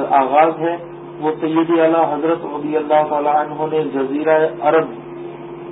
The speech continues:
کے موضوع پر جو لکھا ہے اس سے ہم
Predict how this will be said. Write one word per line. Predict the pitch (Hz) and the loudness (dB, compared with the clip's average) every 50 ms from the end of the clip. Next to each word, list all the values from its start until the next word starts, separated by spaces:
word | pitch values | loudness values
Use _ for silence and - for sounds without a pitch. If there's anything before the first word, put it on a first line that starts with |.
| - - | -4 0
کے | 170 | 0
موضوع | 160 156 143 143 151 160 160 170 170 - | 2 2 2 2 0 2 2 2 0 2
پر | 175 165 160 151 143 | 0 -2 -2 -2 -2
جو | 160 160 156 | 0 0 0
لکھا | 143 131 143 - - 170 170 160 156 | 0 0 -2 -2 0 0 2 2 4
ہے | 160 160 156 156 - - - - - | 4 4 2 2 -2 -6 -12 -10 -10
اس | 127 - - - | -10 -10 -8 -6
سے | 190 175 156 | -2 0 0
ہم | 151 151 | 0 0